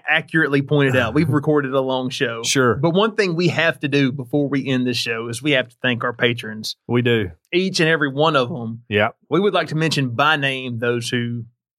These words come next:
Speaker 1: pledge at the ten or above tier.
Speaker 2: Yes. The, the real ones.
Speaker 1: <laughs> Yes, the oddites or above.
Speaker 2: <laughs>
Speaker 1: And they are Mister J D Westfall, Mister D Hendrick,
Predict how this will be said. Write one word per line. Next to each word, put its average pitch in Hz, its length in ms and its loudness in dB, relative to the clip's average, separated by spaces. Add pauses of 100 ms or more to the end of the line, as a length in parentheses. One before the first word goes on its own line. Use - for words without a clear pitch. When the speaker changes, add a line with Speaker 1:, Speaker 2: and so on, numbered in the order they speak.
Speaker 1:
pledge 135 380 2
at 127 140 -6
the 127 140 -6
ten 156 380 0
or 135 180 0
above 120 360 0
tier. 110 460 -8
Speaker 2:
Yes. 92 360 0 (480)
The, 113 460 0
the 117 140 0
real 123 300 2
ones. 92 440 -4
Speaker 1:
<laughs> - 20 -4
Yes, 175 480 -2
the 127 140 -4
oddites 151 640 0
or 147 160 4
above. 113 460 -2
Speaker 2:
<laughs> - 1040 -4
Speaker 1:
And 143 360 0 (120)
they 165 320 2
are 117 540 -2 (320)
Mister 143 260 0
J 131 180 2
D 120 140 -2
Westfall, 160 880 0
Mister 127 260 -6
D 127 260 -2
Hendrick, 156 400 -2